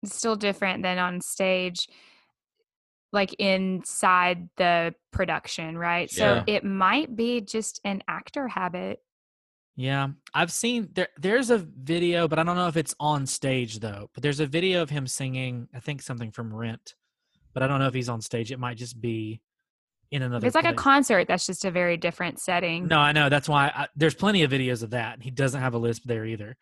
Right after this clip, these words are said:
Speaker 3: So,
Speaker 2: when
Speaker 3: I mean
Speaker 2: he's singing the Nationwide Insurance song.
Speaker 3: Right, yeah.
Speaker 2: Yeah.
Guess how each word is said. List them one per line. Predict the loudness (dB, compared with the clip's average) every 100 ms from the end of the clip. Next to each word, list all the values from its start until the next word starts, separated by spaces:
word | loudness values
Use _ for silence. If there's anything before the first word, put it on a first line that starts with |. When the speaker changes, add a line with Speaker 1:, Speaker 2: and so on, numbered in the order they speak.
| -20 _ _ _
Speaker 3:
So, | -4 2 4 2
Speaker 2:
when | 0
Speaker 3:
I |
mean | -2
Speaker 2:
he's | -2
singing | -4 -4 -4 -4
the | -4
Nationwide | -4 -4 -6 -4 -4
Insurance | -6 -8 -10 -10 -10 -10
song. | -10 -8 -12 _ _ _
Speaker 3:
Right, | -2 -2 -2
yeah. | -4 -6 -8 -12 -18 -18 -18 -20 _
Speaker 2:
Yeah. | -18